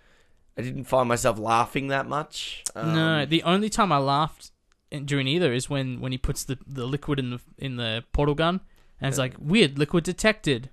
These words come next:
Speaker 2: which is okay. <laughs>
Speaker 1: Yes.
Speaker 2: I got one
Speaker 1: It's
Speaker 2: laugh
Speaker 1: Mountain
Speaker 2: out of me.
Speaker 1: Dew, <laughs> I
Speaker 2: Yeah,
Speaker 1: guess,
Speaker 2: yeah, yeah.
Speaker 1: which I thought was funny. Yeah.
Speaker 2: Yeah, that was the one laugh I got out of that.
Speaker 1: Mm.
Speaker 2: But, um,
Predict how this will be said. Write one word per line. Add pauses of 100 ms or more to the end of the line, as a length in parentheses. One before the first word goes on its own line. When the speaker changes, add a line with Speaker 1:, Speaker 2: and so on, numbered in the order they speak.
Speaker 2:
which
is
okay.
<laughs> (240)
Speaker 1:
Yes. (380)
Speaker 2:
I
got
one
Speaker 1:
It's
Speaker 2:
laugh
Speaker 1:
Mountain
Speaker 2:
out
of
me.
Speaker 1:
Dew, (120)
<laughs>
I
Speaker 2:
Yeah,
Speaker 1:
guess,
Speaker 2:
yeah,
yeah.
Speaker 1:
which
I
thought
was
funny.
Yeah.
Speaker 2:
Yeah,
that
was
the
one
laugh
I
got
out
of
that.
Speaker 1:
Mm.
Speaker 2:
But,
um,